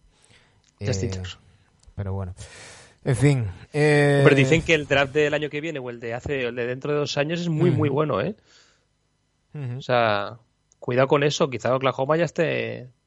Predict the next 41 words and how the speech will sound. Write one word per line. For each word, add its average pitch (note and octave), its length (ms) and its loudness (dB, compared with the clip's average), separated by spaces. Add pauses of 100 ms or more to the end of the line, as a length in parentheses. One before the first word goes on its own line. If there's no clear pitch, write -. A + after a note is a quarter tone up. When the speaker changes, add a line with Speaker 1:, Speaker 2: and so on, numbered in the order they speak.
Speaker 1:
ya C3 80 -10
tendrá A#2+ 300 2
un, C3 220 -4
varios C3 320 2
scoutings D#3 580 -2
haciendo C#3+ 300 -4
eso, F3+ 320 0 (720)
eh, G#2+ 640 -2
y, F#2+ 560 -12 (380)
y B2 60 -16
puede A2+ 160 -4
tener B2+ 160 6
ahí, C3+ 140 6
a A2+ 40 4
lo A2+ 60 2
mejor B2 200 -2
<laughs> - 0 -
saca - 500 -4
cinco - 300 -10
o - 40 -12
seis B2 200 -2
de A2 80 -4
golpe, B2+ 340 -6
el, A2+ 180 -6
el A#2 120 0
equipo D3 260 2
entero A2 400 -2
de C3 140 -6
este B2+ 180 -4
draft. G#2+ 200 -2
Speaker 2:
Sí, - 20 -6
sí. C3 60 -2
Speaker 1:
Toma, B2 160 -2
va, A#2 120 -6
que B2 80 -4
Speaker 2:
Pero B2+ 160 2
desde B2+ 240 0
luego, D3+ 460 4
eh, A2 920 -4
este, A#2 480 -6
si, A#2 240 -4